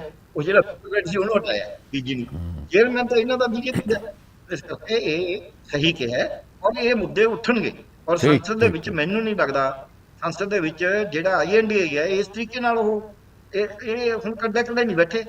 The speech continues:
Speaker 1: ਜਿਹੜੀਆਂ ਮਹਿਲਾ ਤੇ ਐਮ ਪੀ ਨੇ, ਆਈ ਐਨ ਡੀ ਏ ਗੱਠਜੋੜ ਦੀਆਂ, ਉਹ ਸਾਰੀਆਂ ਇਕੱਠੀਆਂ ਬੈਠੀਆਂ ਨੇ। ਇਹ ਨਹੀਂ ਵੀ ਇੱਥੇ ਜੀ ਟੀ ਐਮ ਸੀ ਵਾਲੇ ਬੈਠੇ ਨੇ, ਇੱਥੇ ਇਹ ਡੀ ਐਮ ਕੇ ਵਾਲੇ, ਇਹੋ ਜਿਹਾ ਕੋਈ ਚੱਕਰ ਨਹੀਂ ਹੈ। ਸੋ ਮੈਨੂੰ ਲੱਗਦਾ ਇਹ ਜ਼ਿਆਦਾ ਹੋਰ ਇਕੱਠੇ ਹੋਣਗੇ, ਕਿਉਂਕਿ ਇਹਨਾਂ ਨੂੰ ਪਤਾ ਹੈ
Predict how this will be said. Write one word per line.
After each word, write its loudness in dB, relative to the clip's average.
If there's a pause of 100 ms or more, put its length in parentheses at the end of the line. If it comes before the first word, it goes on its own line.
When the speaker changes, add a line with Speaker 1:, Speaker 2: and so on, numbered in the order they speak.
(280)
Speaker 1:
ਜਿਹੜੀਆਂ -2
ਮਹਿਲਾ 2
ਤੇ -6
ਐਮ -2
ਪੀ -10
ਨੇ, -8 (500)
ਆਈ 4
ਐਨ 2
ਡੀ 0
ਏ 2
ਗੱਠਜੋੜ -2
ਦੀਆਂ, -4
ਉਹ -2
ਸਾਰੀਆਂ 2
ਇਕੱਠੀਆਂ -4
ਬੈਠੀਆਂ -2
ਨੇ। 0
ਇਹ -2
ਨਹੀਂ -6
ਵੀ 0
ਇੱਥੇ -4
ਜੀ -2
ਟੀ -6
ਐਮ -2
ਸੀ -6
ਵਾਲੇ 0
ਬੈਠੇ -8
ਨੇ, -4 (340)
ਇੱਥੇ 0
ਇਹ 4
ਡੀ -2
ਐਮ 0
ਕੇ -4
ਵਾਲੇ, 2
ਇਹੋ -2
ਜਿਹਾ 0
ਕੋਈ -4
ਚੱਕਰ -8
ਨਹੀਂ -6
ਹੈ। -12 (160)
ਸੋ -6
ਮੈਨੂੰ 0
ਲੱਗਦਾ 0
ਇਹ 6
ਜ਼ਿਆਦਾ 0
ਹੋਰ -2
ਇਕੱਠੇ -6
ਹੋਣਗੇ, -4
ਕਿਉਂਕਿ -6
ਇਹਨਾਂ 2
ਨੂੰ -4
ਪਤਾ 0
ਹੈ -4